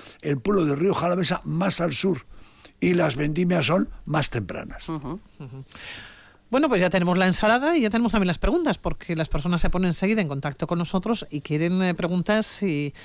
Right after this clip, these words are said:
Speaker 3: Alejandra, son unas cuantas,
Speaker 2: No
Speaker 3: ¿eh?
Speaker 2: damos abasto.
Speaker 3: Vamos a ver, vamos a ver así pianito, pianito, a ver si podemos contestar alguna.
Speaker 2: Bueno, eh, Margarita nos manda, mm, recetas de bizcochos, nos manda, fijaos, una cosa que, mm, yo no he probado nunca, tomate de ensalada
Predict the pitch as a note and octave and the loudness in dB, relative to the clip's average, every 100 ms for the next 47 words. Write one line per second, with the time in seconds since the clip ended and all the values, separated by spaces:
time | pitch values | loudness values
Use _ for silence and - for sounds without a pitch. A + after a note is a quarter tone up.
0 | - D3 C3+ E3+ F#3 B2+ - - D#3 F3 | -8 -4 -2 2 2 0 -4 -2 2 0
1 | - F3 D#3+ F#3+ G#3 A#3 F3 F3 A3 A3 | 0 -2 2 4 4 4 4 4 4 4
2 | G3+ D3 F3 G#3+ C4+ - C4 B3 - - | 2 0 0 0 2 0 0 0 -2 0
3 | F#3+ G#3+ B3 A3+ A3 A3 A3+ D4 C4 E3+ | 4 4 2 2 4 4 4 2 0 -4
4 | F#3+ G3 F#3 - F3 - E3 C3+ - F#3 | -2 0 2 0 -2 -2 -2 -2 -4 0
5 | G3 D#3 - D#3 D3+ D3+ D3+ E3 E3+ E3 | 2 2 0 0 0 0 2 2 2 2
6 | F3+ G#3 G3+ F3 E3+ E3+ E3+ E3+ E3+ E3+ | 2 2 2 2 4 4 4 4 2 0
7 | - E3 D#3 E3 F3+ F3+ F3+ F#3+ F#3+ F#3 | 0 0 2 2 2 2 2 2 2 0
8 | A3 F#3+ G#3 F#3 F3+ E3+ C4 F#4+ - - | -2 0 0 2 4 4 2 0 -4 -8
9 | F3+ B3+ D4+ - A#3 A#3 B3+ B3 G3+ F#3 | -2 0 2 2 4 4 0 -2 0 2
10 | F3+ - D#3+ D3+ F3+ B3+ A3 G3 F3+ C4 | 2 0 -2 0 2 2 2 2 4 2
11 | B3+ - F3+ E3 A3+ C#4+ C#4 B3 G#3 G3 | 0 0 0 4 4 4 2 2 2 2
12 | B3 | 2